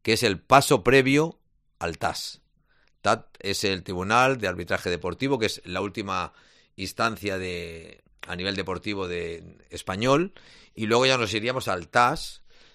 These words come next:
que es europeo. Yo creo, ¿eh?, que debemos ir hasta el final. Hasta el final. Si allí no lo tumban, quedaría retratada la uefa y la fifa.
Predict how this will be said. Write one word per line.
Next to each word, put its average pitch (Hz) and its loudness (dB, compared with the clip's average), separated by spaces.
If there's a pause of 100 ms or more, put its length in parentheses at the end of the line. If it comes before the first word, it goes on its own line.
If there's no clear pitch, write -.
(160)
que 110 4
es - -2
europeo. 87 -4 (920)
Yo 135 4 (500)
creo, 107 4
¿eh?, 147 0 (440)
que 107 0
debemos 120 0
ir 143 0 (140)
hasta 98 -2
el 90 -6
final. 80 -8 (960)
Hasta 113 -2
el 95 -4
final. 87 0 (1500)
Si - -2
allí 127 8
no 156 8
lo 135 8
tumban, 170 8 (1500)
quedaría 110 4
retratada 120 2
la 101 6
uefa 139 4
y 107 -6
la 101 2
fifa. - -14